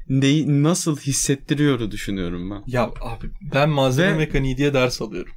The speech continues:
Speaker 2: <laughs> Tamam mı? Ben, ben buna alışamam kolay kolay.
Speaker 1: Ya bir kere böyle bir durum da var. Sen burada makine mühendisliği okuyorsun. Karşıma gelmişsin. Ağlıyorsun. "Bu,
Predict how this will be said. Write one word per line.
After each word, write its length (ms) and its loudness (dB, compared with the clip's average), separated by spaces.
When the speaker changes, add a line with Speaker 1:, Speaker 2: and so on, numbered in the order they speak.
Speaker 2:
<laughs> 180 -10
Tamam 240 0
mı? 100 -8
Ben, 180 2
ben 220 4
buna 160 4
alışamam 500 2
kolay 360 0
kolay. 280 -4
Speaker 1:
Ya 140 2
bir 60 2
kere 280 4
böyle 280 4
bir 100 -2
durum 220 2
da 140 2
var. 120 2
Sen 260 0
burada 220 2
makine 380 2
mühendisliği 680 0
okuyorsun. 500 -2
Karşıma 480 0
gelmişsin. 680 0
Ağlıyorsun. 760 2
"Bu, 340 0